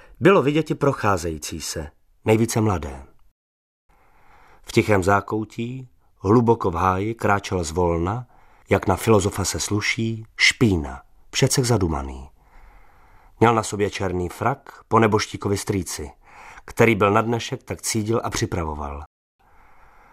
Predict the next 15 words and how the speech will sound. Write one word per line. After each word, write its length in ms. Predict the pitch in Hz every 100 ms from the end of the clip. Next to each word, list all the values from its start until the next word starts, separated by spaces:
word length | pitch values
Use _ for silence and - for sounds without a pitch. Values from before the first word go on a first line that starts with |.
| _ 113
Na 80 |
filozofské 600 | 101 175 180 190 - 113
hlavě 300 | 95 120 135
trčel 520 | 147 - 151 - 151 135
dosti 320 | 131 - 92
slušný 420 | 117 113 117 113
kastor. 600 | - 92 - 78 71 69 _ _ _ - - - - - - _ _ - - - _ - -
Mladý 240 | 110 98
muž 220 | 90 123
bojoval 480 | 98 113 117 113 117
se 140 | - -
svou 300 | - 87 85
neodhodlaností 1080 | 104 - 113 107 113 120 113 - - 117
a 80 | 101
bázlivostí. 920 | 95 95 - 82 78 - - 73 71